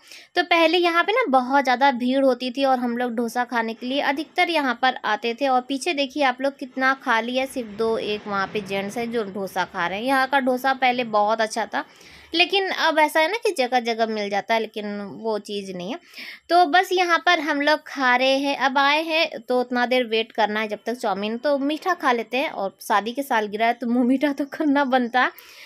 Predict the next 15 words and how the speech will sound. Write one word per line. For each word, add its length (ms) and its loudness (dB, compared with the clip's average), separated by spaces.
तो 60 2
यहाँ 340 4
पे 100 4
हम 180 0
लोग 140 2
रसमलाई 500 2
खा 180 0
रहे 120 0
थे 140 -2
और 180 4
ये 220 -4
खा 220 -4
रहे 140 -2
थे 180 -8
रसगुल्ला। 680 -6